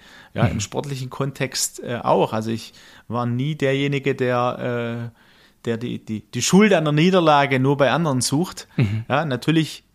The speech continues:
Speaker 1: bin ich auch Mensch und es gehört dazu, aber so die Verantwortung zu übernehmen und damit zu führen, das war, äh, das finde ich, empfinde ich als sehr wichtig.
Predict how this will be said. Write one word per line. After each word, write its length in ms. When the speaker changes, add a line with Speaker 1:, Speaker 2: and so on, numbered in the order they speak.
Speaker 1:
bin 140
ich 160
auch 140
Mensch 340
und 120
es 140
gehört 260
dazu, 320
aber 280
so 420
die 60
Verantwortung 600
zu 160
übernehmen 540
und 300
damit 260
zu 120
führen, 800
das 300
war, 500
äh, 100
das 420
finde 240
ich, 60
empfinde 280
ich 100
als 140
sehr 140
wichtig. 440